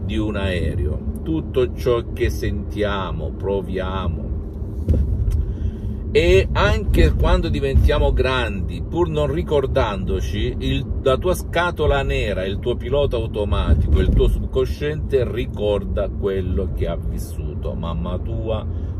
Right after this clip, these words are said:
papà tuo, te stesso,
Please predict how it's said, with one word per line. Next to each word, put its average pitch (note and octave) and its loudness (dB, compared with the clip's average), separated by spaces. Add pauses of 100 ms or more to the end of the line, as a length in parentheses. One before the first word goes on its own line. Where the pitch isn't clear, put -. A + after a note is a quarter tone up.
papà E2 -2 (120)
tuo, G#2+ -2 (420)
te A#2+ -2
stesso, G#2+ -2